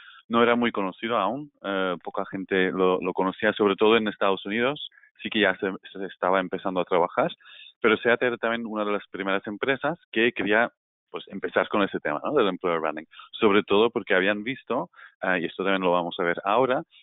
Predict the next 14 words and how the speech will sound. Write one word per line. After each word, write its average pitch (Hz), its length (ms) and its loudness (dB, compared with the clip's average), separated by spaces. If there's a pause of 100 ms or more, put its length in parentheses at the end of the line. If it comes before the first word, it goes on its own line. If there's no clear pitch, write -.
(140)
que 117 320 2
en 101 80 -6
el 90 100 -8
futuro 98 400 -8
nos 110 180 -10
esperan 95 380 -2
tres 95 260 -2
cambios 104 320 -2
importantes, 110 540 -2 (320)
eh, 90 180 0 (160)
tanto 90 260 0
a 92 60 2
nivel, 87 280 4
eh, 78 260 -6